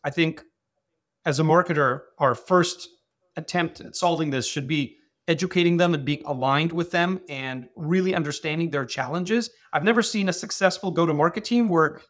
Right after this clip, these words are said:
the sales and marketing leaders were not talking regularly. And by regularly, I mean, like, on a weekly basis. Uh,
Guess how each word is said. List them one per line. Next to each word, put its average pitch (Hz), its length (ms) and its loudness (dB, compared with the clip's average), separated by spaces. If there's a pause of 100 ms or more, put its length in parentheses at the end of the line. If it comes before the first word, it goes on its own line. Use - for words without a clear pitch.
the - 80 -10
sales 185 340 2
and 165 80 0
marketing 170 360 2
leaders 170 420 2 (240)
were 165 120 0
not 160 240 4
talking 175 600 -4
regularly. 139 680 0
And 131 80 -14
by 147 100 4
regularly, 185 480 4
I 151 100 2
mean, 165 220 4
like, 143 140 0
on 139 100 -2
a 123 60 -6
weekly 185 340 -2
basis. 160 480 0 (360)
Uh, 131 220 0